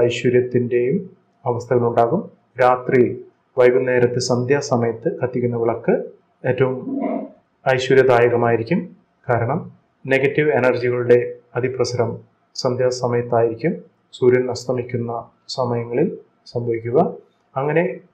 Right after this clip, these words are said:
ഉള്ള സമയത്ത് വിളക്ക് കൊളുത്തി വെക്കുന്നത് ദീപത്തിൻ്റെ പ്രഭ ആ ഭവനങ്ങളിൽ ചൊരിയുന്നത് എല്ലാവിധത്തിലുള്ള ഐശ്വര്യവും ഉണ്ടാക്കും. അതുപോലെ തന്നെ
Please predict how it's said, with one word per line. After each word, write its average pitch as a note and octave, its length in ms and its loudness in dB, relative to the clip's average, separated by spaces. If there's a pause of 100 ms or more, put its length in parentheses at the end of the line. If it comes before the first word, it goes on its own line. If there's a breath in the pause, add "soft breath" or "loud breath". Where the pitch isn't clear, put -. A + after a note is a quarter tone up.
(220)
ഉള്ള C3+ 180 2 (120)
സമയത്ത് A#2+ 420 4 (540)
വിളക്ക് C3+ 480 4
കൊളുത്തി C3 340 4
വെക്കുന്നത് A#2 440 2 (220)
ദീപത്തിൻ്റെ B2 600 2 (140)
പ്രഭ A#2+ 160 4 (680)
ആ - 20 2 (380)
ഭവനങ്ങളിൽ A#2+ 500 4 (300)
ചൊരിയുന്നത് B2 480 4 (220)
എല്ലാവിധത്തിലുള്ള C3+ 600 2 (160)
ഐശ്വര്യവും B2 480 0 (140)
ഉണ്ടാക്കും. B2 360 2 (520)
അതുപോലെ C3+ 360 6 (400)
തന്നെ A#2+ 220 4